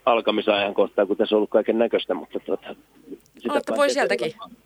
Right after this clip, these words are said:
Speaker 1: Niin, sitä pääsee seuraamaan I S T V:ltä sitten.
Speaker 2: Ja loppuun vielä, a-, anna joku vinkki, jos kiinnostaa tulla vähän niin kuin nauttimaan suunnistuksen Suomen mestaru-, tai, ö, suunnistuskilpailusta, niin mihin kannattaa tällaisen tavallisen penkkiurheilijan suunnata?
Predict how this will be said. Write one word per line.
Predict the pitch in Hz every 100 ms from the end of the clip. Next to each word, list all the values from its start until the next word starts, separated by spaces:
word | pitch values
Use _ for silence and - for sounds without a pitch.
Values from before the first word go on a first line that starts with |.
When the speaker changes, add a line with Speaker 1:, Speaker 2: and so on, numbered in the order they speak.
| _ -
Speaker 1:
Niin, | 135 127
sitä | 110 123
pääsee | - 123 120
seuraamaan | 110 120 113 110 113
I | 107 104
S |
T | -
V:ltä | 95 95 -
sitten. | - - - _ - _ _ _ - - - -
Speaker 2:
Ja | 311 -
loppuun | 370 - 320
vielä, | 311 294 277 -
a-, | 285 294 _
anna | - 311 311
joku | 294 294 277
vinkki, | 311 285 262
jos | 233 - -
kiinnostaa | 277 262 233 - 220
tulla | 220 240
vähän | 240 240
niin | 247 226
kuin | 247
nauttimaan | 254 247 202 185 170 175 -
suunnistuksen | - 190 170 - 175 - 170 165
Suomen | 220 175
mestaru-, | 170 165 170 170
tai, | 190 180 - - - - - - -
ö, | 180 175
suunnistuskilpailusta, | - 220 180 180 - 180 165 165 -
niin | 190 -
mihin | 294 302 -
kannattaa | 254 233 - 226 220 214 -
tällaisen | 220 220 226 214 -
tavallisen | 254 226 196 190 202 185 180 -
penkkiurheilijan | 214 190 170 160 156 156 156
suunnata? | 151 180 147 147